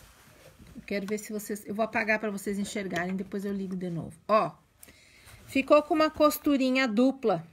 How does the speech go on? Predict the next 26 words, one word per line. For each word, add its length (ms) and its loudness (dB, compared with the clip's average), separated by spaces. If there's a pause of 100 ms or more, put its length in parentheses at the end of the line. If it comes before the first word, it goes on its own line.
(420)
Essa 380 8
é 160 8
a 60 2
que 120 0
eu 80 10
costurei 880 4
a 160 4
barra 720 2 (240)
na 200 2
fronha. 580 2 (340)
Essa 460 6 (100)
é 220 8
a 60 4
que 120 2
eu 80 10
fiz 720 2
pra 160 6
rebater 640 6
a 60 2
costura 600 4
do 120 0
lado 320 2
direito. 500 2 (2500)
Do 160 -6
lado 420 0
direito, 800 2